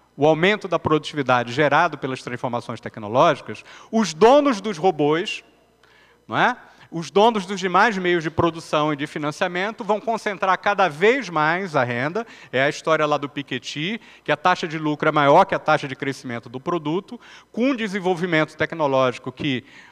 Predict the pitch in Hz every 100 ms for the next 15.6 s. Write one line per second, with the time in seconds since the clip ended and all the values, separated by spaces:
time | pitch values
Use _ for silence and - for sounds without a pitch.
0 | - - 160 220 240 180 170 160 151 151
1 | 143 156 143 135 - 131 127 165 165 151
2 | 156 202 - - - 156 135 139 131 139
3 | 143 - 139 135 180 - - 127 123 -
4 | 208 277 _ _ _ _ - 113 147 233
5 | - _ - 110 117 120 131 - 110 -
6 | 127 165 175 226 262 214 220 180 113 95
7 | - - _ _ _ _ 135 139 165 196
8 | 180 139 120 160 143 - 135 135 117 117
9 | 101 _ _ _ _ 110 135 - 147 131
10 | 120 110 - 117 113 117 127 110 98 -
11 | - - - - 190 196 226 285 269 269
12 | 185 196 175 165 147 175 190 190 170 160
13 | 135 131 139 175 233 226 - 208 226 -
14 | 180 160 143 151 156 151 208 214 202 165
15 | 160 160 147 120 110